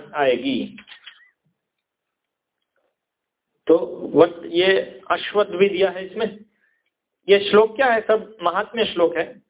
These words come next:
तो इसमें बहुत सारे के महात्म्य उसमें से। तो ये अलग-अलग जो पवित्र पेड़ इत्यादि हैं उनको पानी देना, उनकी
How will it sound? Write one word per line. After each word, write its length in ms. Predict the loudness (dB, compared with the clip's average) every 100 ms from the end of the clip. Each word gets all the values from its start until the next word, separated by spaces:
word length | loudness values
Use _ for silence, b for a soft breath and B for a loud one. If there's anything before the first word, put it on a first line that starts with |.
| _ _
तो 80 | -2
इसमें 460 | -2 2 2 2 0
बहुत 280 | 0 0 2
सारे 160 | 0
के 120 | 2
महात्म्य 360 | -2 -2 -2 -2
उसमें 320 | -4 -4 -8
से। 220 | -4 -4 -6 -14 _ _ _ _ _ _ _ _
तो 80 | 2
ये 300 | 4 6 6 4 -6 -20 _ 2
अलग-अलग 500 | 4 4 2 0 2
जो 80 |
पवित्र 640 | 2 4 2 2 2 2 0 -8 -20 _
पेड़ 260 | -2 0 0
इत्यादि 640 | -2 -8 0 2 4 2
हैं 440 | 4 2 2 -4 -18 b b _ -2
उनको 260 | 0 4 4
पानी 380 | 4 -2 -2
देना, 420 | -2 0 0 -6 -14 _ _ _ _ _ _ _
उनकी 180 | -2